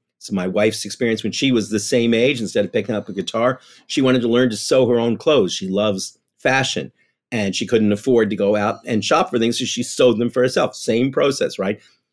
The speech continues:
All these weird little shapes that you have to cut the fabric into, and laboriously with a sewing machine, you put them together into the dress you long to wear.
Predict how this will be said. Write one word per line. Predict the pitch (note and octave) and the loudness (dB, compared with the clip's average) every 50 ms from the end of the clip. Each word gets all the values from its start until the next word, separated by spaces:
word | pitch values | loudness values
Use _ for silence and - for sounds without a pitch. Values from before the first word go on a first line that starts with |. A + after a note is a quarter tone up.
| _ _ _ _ - - - - | _ _ _ _ -20 -20 -8 -2
All | - A#2 B2+ C3+ C3 | 2 4 4 4 4
these | A#2+ A#2 G2+ F#2 | 4 2 0 0
weird | F#2+ F#2+ G#2+ B2+ C#3+ C#3+ C3+ B2 | -2 0 2 4 4 4 4 4
little | A2+ B2 A#2+ A2 G2+ | 4 2 2 0 0
shapes | - - - - C3+ C#3+ C3+ - - - | 0 2 4 4 4 4 0 -6 -8 -4
that | - G#2+ G2+ | -2 -2 -2
you | G#2 G2 | -2 -2
have | A2+ G#2+ - | -2 -4 -4
to | - G2 | -6 -8
cut | - B2 G#2+ - | -6 -6 -6 -6
the | - G#2+ | -6 -8
fabric | - - A2+ G#2+ G#2 A2 A2 G2 | -2 -2 0 0 0 -2 -2 0
into, | A2 A2 A#2 A2 E3 E3 D3 | 0 0 0 2 0 2 2
and | A2+ G2 | 2 0
laboriously | F#2 F#2+ F#2 D#2+ F#2+ F#2+ G#2 G#2+ A#2 A#2+ B2+ B2+ - C3 B2 B2+ B2 - _ _ - - _ | 0 -2 -2 0 0 2 4 4 4 2 0 0 0 2 2 2 0 -4 _ _ -20 -12 _
with | - G#2+ G2+ | -4 -2 -2
a | |
sewing | - - A#2+ G#2 F#2+ G2 | -2 0 0 0 0 0
machine, | G#2 G#2 G2 - C#3+ D3 D3 | -2 -2 -2 -2 -2 -2 -2
you | C3 | -2
put | G2 - - G2+ - | -4 -4 -6 -6 -4
them | - A2 G#2 | -4 -6 -4
together | G#2+ G#2 G#2 F#2+ F2+ F#2 G#2 | -4 -4 -4 -4 -2 -2 -2
into | G#2 F#2+ - G#2 | -2 -2 -4 -6
the | F#2+ F#2 | -6 -8
dress | E2 D#2 - G2 F#2+ F2 - - - - - _ _ _ _ _ _ | -8 -6 -6 -6 -4 -4 -6 -8 -10 -12 -14 _ _ _ _ _ _
you | - A2+ | -6 -4
long | F#2+ F#2+ F2+ F2+ F2 | -2 -2 -2 -2 -4
to | F#2 G#2 | -4 -2
wear. | G2 A2 A2 G2+ D#2+ - | 0 2 2 2 0 -2